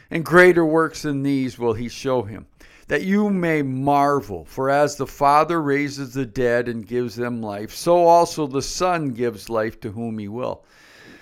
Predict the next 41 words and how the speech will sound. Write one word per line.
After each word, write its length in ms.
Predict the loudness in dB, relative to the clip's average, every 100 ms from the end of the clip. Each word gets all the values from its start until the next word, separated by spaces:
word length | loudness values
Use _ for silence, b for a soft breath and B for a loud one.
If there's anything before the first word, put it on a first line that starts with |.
| B -4
The 120 | -4
Father 480 | 0 2 2 2 -2
judges 580 | -2 -2 -2 -4 -8 -6
no 220 | -6 -6
one, 260 | -8 -10
but 220 | -6 -4 -2
he 140 | -2
has 300 | 0 0 -2
given 500 | -2 0 0 -2 -6
all 320 | 0 4 4
judgment 600 | 2 -2 -2 -2 -8 -12 -12
to 100 | -14
the 100 | -12
Son, 480 | -10 -10 -10 -12 -18 -20 b b
that 160 | -2 4
all 240 | 6 6
may 220 | 6 0 -4
honor 380 | -2 0 0 -2
the 160 | -4
Son, 500 | -8 -6 -4 -4 -6 -10
even 400 | -8 -4 -2 0
as 380 | 0 0 -2 -2
they 220 | 0 0
honor 360 | -2 -4 -4 -6
the 140 | -8
Father. 560 | -4 -2 -2 -4 -8 -14 B B B B
He 220 | 0 2
who 160 | 2 2
does 240 | 2 2
not 340 | 2 4 4 2
honor 360 | -4 -2 -4
the 120 | -6
Son 460 | -8 -6 -4 -4 -4
does 180 | -6 -6
not 320 | -6 -6 -6
honor 360 | -8 -8 -8 -8
the 100 | -10
Father 640 | -4 0 0 -2 -6 -10
who 160 | -10
sent 380 | -12 -8 -8 -8
him. 180 | -12 -14